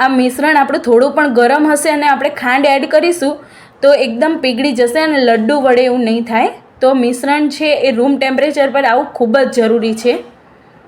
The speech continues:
અને આ સમયે આપણે ધીરે ધીરે મિક્સ કરતા જઈશું, એટલે બધું સારી રીતે મિક્સ થઈ જશે.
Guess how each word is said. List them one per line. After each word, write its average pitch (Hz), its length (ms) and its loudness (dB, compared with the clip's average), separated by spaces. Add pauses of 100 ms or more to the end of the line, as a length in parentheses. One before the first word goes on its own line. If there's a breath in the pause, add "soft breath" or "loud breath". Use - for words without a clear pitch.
(1300)
અને 233 160 2
આ 240 140 0
સમયે 277 340 0
આપણે 277 220 2
ધીરે 233 300 2
ધીરે 277 220 0
મિક્સ 269 280 -4
કરતા 277 320 2
જઈશું, 285 400 0
એટલે 247 160 0
બધું 226 300 0
સારી 254 340 0
રીતે 269 220 -2
મિક્સ 240 300 -2
થઈ 220 180 2
જશે. 226 360 0